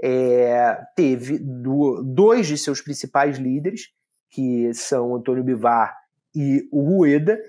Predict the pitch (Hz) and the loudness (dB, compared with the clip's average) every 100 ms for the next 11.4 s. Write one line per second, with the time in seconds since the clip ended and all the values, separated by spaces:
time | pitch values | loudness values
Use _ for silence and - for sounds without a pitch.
0 | - _ 139 123 120 117 113 113 110 - | -20 _ -2 0 2 2 2 0 -2 -4
1 | - 151 131 131 123 117 - _ 143 123 | -6 0 2 2 0 -2 -6 _ -6 -6
2 | 113 139 131 113 123 127 120 123 208 208 | -2 0 0 0 -4 -2 -4 -4 -2 2
3 | 190 180 - 180 156 220 262 185 180 175 | 2 2 0 2 4 4 2 -2 -6 -6
4 | - - 156 135 147 147 151 156 165 233 | -8 0 0 2 0 -2 2 2 2 2
5 | 233 175 165 147 143 131 123 131 - 147 | 0 -4 -2 0 2 0 0 -4 -4 -6
6 | - 139 - 135 123 117 - _ _ _ | -2 -2 -2 -2 0 -2 -6 _ _ _
7 | 139 139 - 143 165 254 269 190 151 139 | 0 2 0 0 2 2 2 0 2 2
8 | 127 131 143 127 147 190 233 165 135 131 | 0 -4 -4 0 2 2 -2 -4 -2 -2
9 | 127 131 - 135 143 175 214 - _ _ | -4 -4 -4 -2 0 0 -2 -12 _ _
10 | _ - 180 180 147 156 170 143 196 - | _ -2 0 0 -2 -2 -2 -2 -4 -4
11 | - 139 120 | 0 2 2